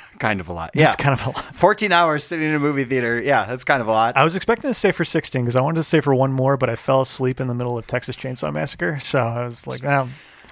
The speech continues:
Speaker 2: probably
Speaker 1: I'm
Speaker 2: not happening."
Speaker 1: so jealous that you can do that. Fall asleep in the middle of a
Speaker 2: Oh.
Speaker 1: movie, especially one where there's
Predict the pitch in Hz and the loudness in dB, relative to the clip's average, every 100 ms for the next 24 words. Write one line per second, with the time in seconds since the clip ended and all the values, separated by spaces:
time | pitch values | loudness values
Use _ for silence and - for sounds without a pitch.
0 | - 135 202 127 117 113 113 123 - - | -2 2 2 0 -2 -4 -8 -2 0 2
1 | - 156 160 151 127 110 120 120 107 101 | 2 2 2 0 -4 -2 0 2 2 0
2 | - - _ 120 113 110 110 120 101 101 | -2 -6 _ -2 0 0 -2 -2 -2 0
3 | 90 90 87 - _ _ _ - - 110 | 0 -2 -4 -10 _ _ _ -8 0 2
4 | 104 - 101 95 98 92 95 92 90 90 | 2 -2 -4 -2 -2 0 0 0 0 -2
5 | 80 - 104 95 76 92 - 113 160 156 | -4 -8 0 2 2 0 0 0 0 0
6 | 147 127 131 117 110 104 104 98 - | 2 2 2 2 0 2 0 0 -4